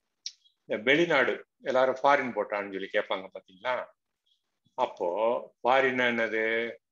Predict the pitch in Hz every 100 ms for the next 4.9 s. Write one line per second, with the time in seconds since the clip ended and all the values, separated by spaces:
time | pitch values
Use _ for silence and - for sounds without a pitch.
0 | _ 110 110 117 92 90 - - - _
1 | _ _ _ _ _ _ _ _ - 117
2 | 113 143 131 113 120 120 110 101 104 135
3 | - 98 98 95 90 85 87 - - _
4 | 110 107 110 - 135 135 127 190 -